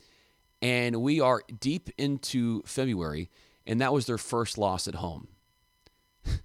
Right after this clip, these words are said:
That was their first loss at home. Those are the kind of wins that you see from Final Four teams. And Onyenwere said after the game, after the win against Stanford, that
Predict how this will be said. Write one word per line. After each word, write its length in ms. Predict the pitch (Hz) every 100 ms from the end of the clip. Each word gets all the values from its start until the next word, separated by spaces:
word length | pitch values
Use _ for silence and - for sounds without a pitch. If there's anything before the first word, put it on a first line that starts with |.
| _ -
That 260 | 170 -
was 240 | 143 139 - - -
their 140 | 151 143
first 400 | - 160 156 139
loss 320 | 135 120 -
at 80 | 107
home. 320 | 104 82 - _ - - - _ _ -
Those 260 | 156 220
are 60 | 220
the 100 | 202
kind 240 | 180 165
of 60 | 151
wins 400 | 131 120 113 -
that 220 | 117 110 104
you 100 | 110
see 380 | - 117 104
from 220 | 95 110 104
Final 320 | 98 92 90
Four 240 | - 85
teams. 520 | - 87 - - - - _ _ _ _ _ _ _ - -
And 420 | 107 107 104 101
Onyenwere 560 | 123 131 113 110 113 98
said 200 | - 101
after 320 | 104 - 101
the 80 | 90
game, 480 | 90 101 80 76 85 _ _ _ _ _ _ _
after 280 | 107 104 101
the 80 | 90
win 180 | 98 95
against 440 | 87 80 - -
Stanford, 560 | - 117 113 - 85 82
that 160 | 82